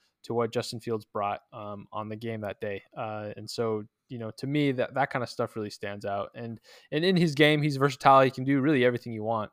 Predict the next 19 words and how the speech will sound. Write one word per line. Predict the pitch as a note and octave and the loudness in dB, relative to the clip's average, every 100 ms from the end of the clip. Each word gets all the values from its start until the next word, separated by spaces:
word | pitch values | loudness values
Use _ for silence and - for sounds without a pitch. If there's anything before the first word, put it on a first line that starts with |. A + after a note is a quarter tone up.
| - | -12
Um, | A2+ G#2+ G#2 - | -10 -8 -10 -6
so, | A#2+ | -4
yeah, | A2 G#2 A2 | -2 0 0
I | |
don't | C3 | 2
have | C3+ | 0
any | C3 | -2
questions | A2 A#2+ B2 A#2 | -4 -6 -4 -6
on | G2+ | -6
him | A#2 A2 | -6 -8
either. | A2 G2 - _ _ _ | -6 -8 -10 _ _ _
Both | E3+ F#3+ | 4 4
of | G3+ | 4
these | G#3+ F3 | 2 8
guys | G3+ D#3 | 8 8
in | C#3+ | 2
the | C3+ | 0
top | - D3+ | 2 4
two, | - D3 | 4 2